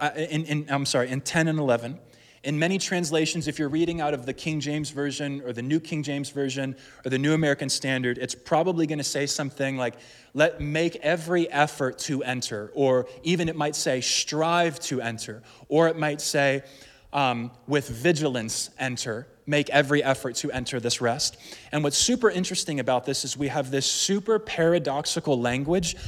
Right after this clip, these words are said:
of where God is essentially saying, "Hey, make, make an effort to work to not work."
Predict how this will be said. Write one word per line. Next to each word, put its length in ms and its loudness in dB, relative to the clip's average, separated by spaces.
of 120 -2
where 120 6
God 380 6
is 140 2
essentially 540 4
saying, 540 2
"Hey, 260 4
make, 440 4
make 360 2
an 100 4
effort 640 2
to 240 4
work 460 4
to 200 -2
not 240 0
work." 380 -2